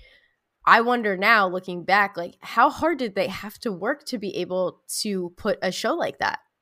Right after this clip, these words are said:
on public T V where people could watch it? And, you know, the, it was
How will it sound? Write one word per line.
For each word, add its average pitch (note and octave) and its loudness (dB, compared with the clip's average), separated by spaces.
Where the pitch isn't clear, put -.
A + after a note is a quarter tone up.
on F#3+ 2
public F#3+ -2
T - -10
V G3+ -6
where F3 -6
people F#3+ -14
could F#3+ -10
watch F#3 0
it? E3+ -4
And, E3+ -8
you A#3 0
know, F3 0
the, E3+ -6
it G3 2
was F3+ -2